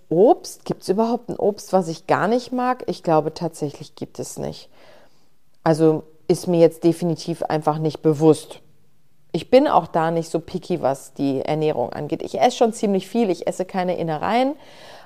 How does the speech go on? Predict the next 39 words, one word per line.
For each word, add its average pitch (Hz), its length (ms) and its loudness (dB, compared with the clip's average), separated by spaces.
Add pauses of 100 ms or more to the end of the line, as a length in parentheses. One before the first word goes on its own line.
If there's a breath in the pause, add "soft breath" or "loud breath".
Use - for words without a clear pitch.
(140)
aber 190 200 6
ansonsten 208 1000 2 (520)
esse 190 180 4
ich 190 260 -4
n-, 170 200 -6 (140)
nahezu 185 840 2
alles. 143 560 2 (1700)
Hannah 254 380 -4
sagt, 202 280 4
„Ich 185 140 -4
habe 180 120 0
schon 185 200 -2
so 190 160 2
viel 208 180 -2
von 185 220 -6
dir 170 140 0
gelernt, 170 400 -2 (340 loud breath)
dass 180 160 2
ich 175 140 -4
nicht 180 240 -2
weiß, 160 260 4
was 165 140 0
ich 165 120 -10
noch 160 140 -4
fragen 147 400 0
soll. 139 220 0
Danke 147 320 -2
dafür.“ 147 420 -2
Ist 160 220 0
das 214 180 6
nicht 277 240 0
toll? 175 420 6 (380 loud breath)
Freut 185 440 4
mich 170 200 -2
sehr. 147 380 2 (440)
Das 180 160 2
ist 185 140 -8
echt - 280 -4
schön. 151 420 2